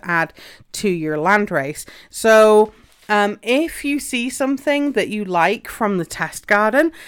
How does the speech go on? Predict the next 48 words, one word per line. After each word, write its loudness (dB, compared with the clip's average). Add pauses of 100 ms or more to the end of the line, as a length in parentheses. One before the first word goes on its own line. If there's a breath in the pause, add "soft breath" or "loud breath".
(180 loud breath)
save 0
seeds 0
from -2
that 2
and 0
then -2
add 2
it -2 (120)
to 0
the 2
landrace 0
seed -8
mix. -10
For 0
example, 0
let's -2
say 4 (540 loud breath)
I've 4
got 4
a 2 (120)
hot 2
pepper 2
landrace 0
and -2
I've -2
got -8
some -8
seeds -4
from -4
another 0
hot -4
pepper, -10 (360 loud breath)
um, 0
that -2
grew, 0
I -2
don't -6
know, -4
let's -8
say -8
different -12
colours, 4
and 0
it -4
was -2
face -4
meltingly -4
hot. -2